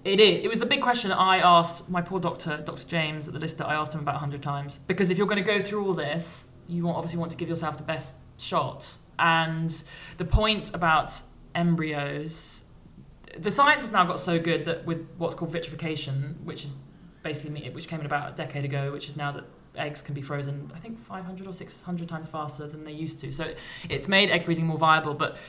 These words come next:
the point is still, if you freeze embryos, you know that those eggs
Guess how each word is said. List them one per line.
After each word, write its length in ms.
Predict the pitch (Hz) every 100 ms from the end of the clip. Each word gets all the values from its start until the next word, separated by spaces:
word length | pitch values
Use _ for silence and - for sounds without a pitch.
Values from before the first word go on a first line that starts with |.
| - -
the 80 |
point 300 | 170 196 202
is 100 | 170
still, 360 | 170 196 165 147
if 140 | 170 175
you 80 |
freeze 240 | 170 180 170
embryos, 840 | 185 202 175 147 139 143 170 - - - - - - - -
you 220 | 170 180 180
know 460 | 180 190 175 151
that 140 | 147 151
those 220 | 156 151
eggs 500 | - 156 135 - -